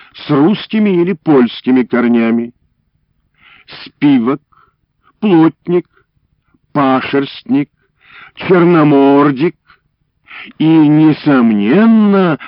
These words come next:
происходящие от корней немецкого языка. Например, Шварц — чёрный, Гольдберг — золотая гора, Рубинштейн — рубиновый камень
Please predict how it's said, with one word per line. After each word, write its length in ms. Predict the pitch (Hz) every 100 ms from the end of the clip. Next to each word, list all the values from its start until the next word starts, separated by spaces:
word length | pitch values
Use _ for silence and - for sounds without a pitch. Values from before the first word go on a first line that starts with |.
| -
происходящие 1000 | 139 143 - - 110 107 104 - - 117
от 100 | 107
корней 460 | - 123 139 208 226
немецкого 920 | 220 226 117 95 92 - - 104 98
языка. 680 | 95 95 98 85 90 92 - _ - -
Например, 480 | 120 107 147 208 156 -
Шварц — 720 | - - - 73 101 131 139 131 - - -
чёрный, 760 | - - 131 135 131 135 131 123 _ - -
Гольдберг — 1000 | 90 95 151 151 156 151 131 117 147 147 - - - - -
золотая 640 | 92 151 147 139 143 139
гора, 520 | 117 131 131 135 131 - _ _ _ - -
Рубинштейн — 1200 | 139 151 139 147 - - - 143 143 143 143 143
рубиновый 580 | 143 143 123 147 147 147
камень 580 | - 131 139 139 135